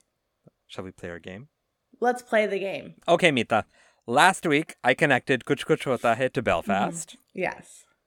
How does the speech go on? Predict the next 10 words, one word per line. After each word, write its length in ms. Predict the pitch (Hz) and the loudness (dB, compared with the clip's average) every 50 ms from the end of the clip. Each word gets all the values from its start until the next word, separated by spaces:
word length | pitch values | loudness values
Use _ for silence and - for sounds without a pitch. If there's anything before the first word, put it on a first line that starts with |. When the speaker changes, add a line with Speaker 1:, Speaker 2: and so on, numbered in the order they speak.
| _ _ | _ _
Speaker 1:
And 240 | 117 113 110 107 107 | -4 -2 -2 -4 -6
you 640 | 101 98 107 135 165 160 127 110 117 127 139 156 - _ _ _ _ _ _ _ _ _ _ | -6 -4 -2 0 0 0 0 0 -2 -4 -6 -10 -14 _ _ _ _ _ _ _ _ _ _
are 100 | 104 104 | -8 -6
going 240 | 98 107 113 110 104 | -2 -2 -2 -2 -2
to 80 | - 104 | -6 -8
connect 460 | - - 107 98 92 87 - _ - - _ | -8 -6 -6 -4 -4 -6 -8 _ -18 -20 _
Belfast 960 | 107 90 - 170 202 - - - 120 95 95 117 160 175 - - - - - - _ _ _ - | -8 2 4 4 4 4 4 2 2 4 4 2 0 0 -4 -12 -16 -18 -20 -20 _ _ _ -12
Speaker 2:
Mm-hmm. 320 | 190 175 175 170 - - 156 - _ _ _ _ _ _ _ _ | -10 -10 -10 -12 -14 -16 -18 -20 _ _ _ _ _ _ _ _
Speaker 1:
to 100 | - 120 | -12 -12
Parasite. 720 | - - - 104 82 82 82 - - 87 - - _ - | -8 -4 -2 -2 -2 -4 -8 -10 -14 -14 -14 -16 _ -20